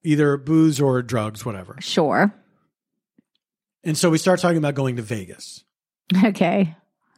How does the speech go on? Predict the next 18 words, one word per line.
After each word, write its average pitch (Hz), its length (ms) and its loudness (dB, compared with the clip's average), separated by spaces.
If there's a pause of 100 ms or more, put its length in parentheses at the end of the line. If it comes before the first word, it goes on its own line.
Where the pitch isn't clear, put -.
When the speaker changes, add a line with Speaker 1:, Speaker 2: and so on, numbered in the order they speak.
(720)
Speaker 1:
And 160 160 -2
so 156 220 2
one 156 400 2
of 240 100 0
the 202 80 0
people 175 260 0
at 135 100 0
the 139 60 -16
party 117 480 -4 (880)
was 156 280 2
the 147 100 0
kind 165 340 2
of 156 120 -2
person 131 640 -2
who 139 160 -2
had 139 240 2
the 131 80 -2
money 131 720 0